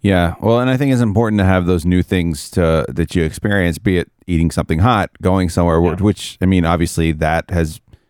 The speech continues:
Speaker 1: traveling has been something that a lot of people can't do.
Speaker 2: Right.
Speaker 1: So it's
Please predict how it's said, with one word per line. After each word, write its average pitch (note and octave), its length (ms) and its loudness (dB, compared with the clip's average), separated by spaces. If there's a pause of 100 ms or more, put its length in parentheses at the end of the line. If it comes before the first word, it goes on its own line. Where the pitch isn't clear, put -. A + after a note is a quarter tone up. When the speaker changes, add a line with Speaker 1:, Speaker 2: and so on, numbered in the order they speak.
(100)
Speaker 1:
traveling F2+ 500 0
has F2 140 2
been F2 180 0
something F2 360 0
that E2 200 0
a D2+ 80 -4
lot D2 160 -2
of D2 60 -2
people F2+ 200 0
can't G#2 260 0
do. F#2 300 2
Speaker 2:
Right. D#2 160 -2
Speaker 1:
So E2+ 200 0
it's - 260 -4